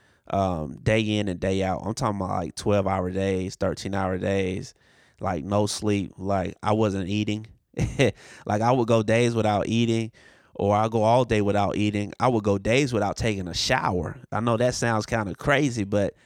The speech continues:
I would be sitting in my chair in my office, and I would be working,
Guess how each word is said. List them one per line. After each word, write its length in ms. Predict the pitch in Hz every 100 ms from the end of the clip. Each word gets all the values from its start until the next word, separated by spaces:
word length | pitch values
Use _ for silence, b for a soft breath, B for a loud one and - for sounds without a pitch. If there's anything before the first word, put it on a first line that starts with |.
| b b b b b _
I 120 | 117 139
would 180 | 147
be 80 | 117
sitting 320 | 117 143 143
in 100 | 123
my 180 | 117 107
chair 440 | - 127 120 120 113
in 120 | 104
my 100 | 101
office, 680 | 76 117 123 - 113 110 -
and 140 | 101
I 100 | 104
would 260 | 110 92 98
be 160 | 98 98
working, 600 | 98 107 110 - 71